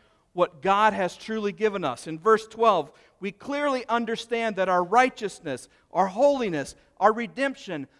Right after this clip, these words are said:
are gifts from God through Jesus Christ.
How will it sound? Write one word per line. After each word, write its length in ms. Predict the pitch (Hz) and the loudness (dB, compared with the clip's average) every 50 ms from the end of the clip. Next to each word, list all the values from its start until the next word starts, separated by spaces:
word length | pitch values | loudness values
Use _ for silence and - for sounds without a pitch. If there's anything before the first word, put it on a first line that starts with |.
| _ _ | _ _
are 160 | - 185 190 | -2 -2 -2
gifts 600 | 175 156 156 - 285 285 247 214 - - - - - _ _ _ _ _ | -2 -4 -8 -6 -2 -2 -2 -4 -6 -10 -18 -20 -20 _ _ _ _ _
from 300 | - 226 233 233 233 226 | 2 4 6 6 4 2
God 500 | 190 220 240 254 247 226 196 165 - - _ _ _ _ _ _ _ _ _ _ _ _ _ _ _ _ _ _ | 4 4 6 6 8 6 4 2 -2 -8 _ _ _ _ _ _ _ _ _ _ _ _ _ _ _ _ _ _
through 260 | - 247 285 277 247 | -8 -6 -4 -4 -4
Jesus 420 | 175 190 226 220 185 208 196 - - | -6 -8 -12 -10 -10 -10 -12 -12 -10
Christ. 760 | - 240 247 233 180 139 127 - - - - - _ _ | -6 -4 -4 -4 -4 -6 -10 -16 -20 -20 -20 -20 _ _